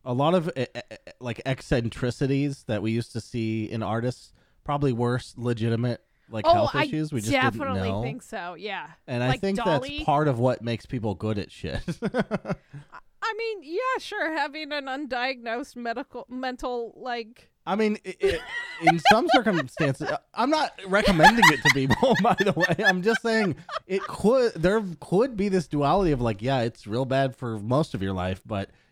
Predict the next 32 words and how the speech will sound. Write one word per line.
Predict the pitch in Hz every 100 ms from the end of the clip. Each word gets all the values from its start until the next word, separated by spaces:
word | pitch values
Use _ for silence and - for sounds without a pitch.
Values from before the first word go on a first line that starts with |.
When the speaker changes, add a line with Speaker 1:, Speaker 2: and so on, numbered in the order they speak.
| -
Speaker 1:
in | 123
this | 143
one | 135 104 151 156
specific | - 147 135 143 147 -
art | 135 170
thing | - 131 104
that | 107 -
you're | 107 107
doing, | 101 104 98 98 -
it | 131 139
makes | 156 -
you | 165
like | 139 117 123
no | 120 127
one | 135 123
else. | 135 175 - _ _ - -
Speaker 2:
Yeah, | 302
Speaker 1:
You | 226
know? | 110 262
Speaker 2:
no, | 302 349 208 -
I | 294
can, | 403 339
I | 247
can | - 415
definitely | 330 302 277 233
agree | 208 202 202
to | 214
that. | 196 202
Like, | 208 220 -
there's | 233 226
a |
savantism | 220 247 214 190 202 214 - 208 202 208 202 185